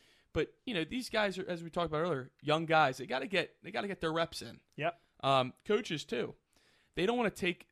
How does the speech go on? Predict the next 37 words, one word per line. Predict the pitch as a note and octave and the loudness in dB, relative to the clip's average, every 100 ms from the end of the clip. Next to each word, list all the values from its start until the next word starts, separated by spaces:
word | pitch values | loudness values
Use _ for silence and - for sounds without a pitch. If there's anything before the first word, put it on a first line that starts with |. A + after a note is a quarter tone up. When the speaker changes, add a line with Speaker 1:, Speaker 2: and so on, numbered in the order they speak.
| - | -6
Speaker 1:
their | C#3 | -6
foot | - F3 | 0 0
off | - | 0
the | C#3 | -4
gas | C3+ C3 - | -4 -4 -6
because | C#3 C3 | -8 -4
they've | C#3+ | -4
seen | - - G3 G3+ | -4 -6 -6 -4
what | F#3 D#3 | -4 0
happens | D#3+ D#3+ C#3+ B2+ | 2 2 -4 -6
the | B2+ | -4
last | C3+ C#3 - | -2 -2 -2
couple | D3 C3+ | -2 0
years | B2+ C#3+ C#3+ C#3 - _ _ - | 0 0 0 -4 -12 _ _ -8
against | C3 C#3+ C#3 | -2 -2 -2
the | C3+ | -4
big | B2 C3 - | 0 0 0
guys, | A2+ F2 - C3 | -6 -6 -10 -6
the | B2+ | -4
Ohio | C3+ C3+ C3 | 0 2 2
States, | - C3 B2 - - - - _ _ _ | 0 -2 -4 -6 -14 -16 -20 _ _ _
Michigan | D3 D#3 - C#3+ | -4 -2 0 -2
State, | C3 - B2+ A2 - | -2 -2 -4 -4 -6
a | - - - | -8 -6 -6
couple | C3 B2 | -6 -4
times. | B2+ B2 - - | -4 -6 -8 -4
You | |
take | F#3+ | 0
Speaker 2:
Yep. | F#3 | 0
Speaker 1:
your | E3+ | 0
foot | - A3 | 2 4
off | G3+ | 4
the | E3 | 0
gas, | D#3+ D#3 D#3 - - _ _ _ | 2 2 2 -4 -14 _ _ _
doesn't | E3 D#3+ - | -4 -2 0
take | E3 D3 | 0 2
much, | D3+ C#3 - | 2 2 0